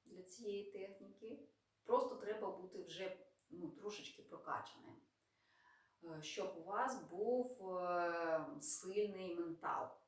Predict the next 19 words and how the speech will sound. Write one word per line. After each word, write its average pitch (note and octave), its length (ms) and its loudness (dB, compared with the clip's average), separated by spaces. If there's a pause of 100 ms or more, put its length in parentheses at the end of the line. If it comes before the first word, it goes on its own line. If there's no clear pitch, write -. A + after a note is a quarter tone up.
(880)
От. D3+ 240 -6 (400)
І G#3+ 120 -10
ви B3+ 400 4
просто, B3 880 4 (140)
е, F3+ 960 -4
будь-де, A#3+ 720 2 (840)
будь-коли, A3 1040 0 (600)
е, F#3+ 580 -2 (220)
треба G#3 380 2
подумати B3+ 760 -2
і G3+ 540 -8
уявити, F3+ 1200 -4 (240)
що G#3 280 -4
у G3 120 -2
вас - 560 0
отут, G#3 760 -4
де E3 100 -6
третє C#3+ 840 -6
око, C4+ 680 6